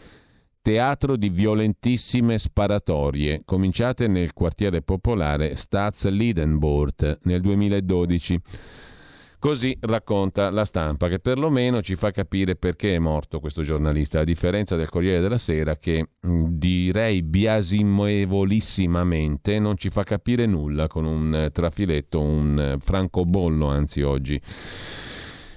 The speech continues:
in pagina bassa, mm, di cronaca. Mentre c'è un'altra questione in primo piano sulla Stampa, da Johannesburg:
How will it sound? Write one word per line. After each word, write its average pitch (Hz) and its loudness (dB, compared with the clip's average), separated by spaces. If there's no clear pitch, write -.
in 104 2
pagina 107 2
bassa, 92 0
mm, 80 2
di 78 0
cronaca. 67 -2
Mentre 104 0
c'è 120 0
un'altra 117 0
questione 120 0
in 92 0
primo 92 0
piano 92 0
sulla 85 0
Stampa, 110 -2
da 78 0
Johannesburg: 110 0